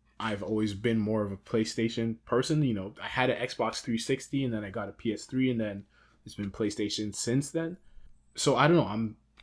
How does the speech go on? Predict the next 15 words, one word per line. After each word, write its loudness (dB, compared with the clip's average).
I -6
guess 0
I'm 0
speaking 4
from 0
a -2
biased -2
perspective, -2
but -2
I 0
do 6
see 4
the 6
appeal 6
in, -4